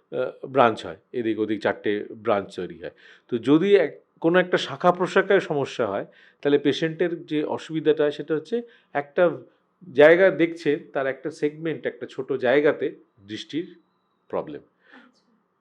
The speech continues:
মোবাইল দেখতে গিয়ে মনে হলো যেন একটা জায়গায় একটা প্যাচ দেখতে পাচ্ছেন,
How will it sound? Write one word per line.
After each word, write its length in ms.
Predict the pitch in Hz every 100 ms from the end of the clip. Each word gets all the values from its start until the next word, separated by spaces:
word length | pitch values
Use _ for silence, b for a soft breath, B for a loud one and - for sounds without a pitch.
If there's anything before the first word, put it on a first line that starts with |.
| 143
মোবাইল 400 | 135 135 131 123
দেখতে 320 | 123 - 135
গিয়ে 160 | 127
মনে 220 | 123 117 120
হলো 220 | 123 113
যেন 240 | 113 110 101 b b
একটা 260 | 110 - 123
জায়গায় 300 | 120 117 117
একটা 140 | 117 -
প্যাচ 300 | 113 113 -
দেখতে 320 | 87 - 85
পাচ্ছেন, 360 | 73 - -